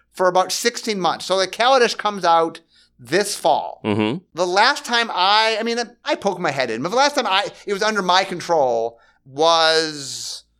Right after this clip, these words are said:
Speaker 1: about sixteen months ago.
Speaker 2: Oh, wow.
Speaker 1: It was, like, the spring of two thousand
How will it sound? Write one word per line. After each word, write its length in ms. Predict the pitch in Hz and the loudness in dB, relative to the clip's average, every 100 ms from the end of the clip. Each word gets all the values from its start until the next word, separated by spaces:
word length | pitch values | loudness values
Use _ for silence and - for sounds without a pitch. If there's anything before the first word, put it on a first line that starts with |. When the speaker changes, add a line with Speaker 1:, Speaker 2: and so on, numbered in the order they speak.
| _ _ | _ _
Speaker 1:
about 420 | 139 123 180 202 | -12 0 2 2
sixteen 380 | - 180 180 151 | -2 -4 -4 -6
months 240 | 127 117 107 | -6 -10 -12
ago. 220 | 87 57 | -12 -4
Speaker 2:
Oh, 140 | - 113 | 0 2
wow. 280 | 92 92 95 | 4 4 2
Speaker 1:
It 20 | |
was, 120 | 156 | 2
like, 160 | 180 180 | 0 -2
the 80 | 175 | -4
spring 640 | - - 175 202 220 220 | -8 -4 0 2 0 -2
of 380 | 180 160 147 127 | 0 0 0 -4
two 220 | - 202 | -8 -6
thousand 960 | 208 190 175 175 160 165 160 151 139 127 | -4 2 2 2 0 -4 -4 -10 -12 -14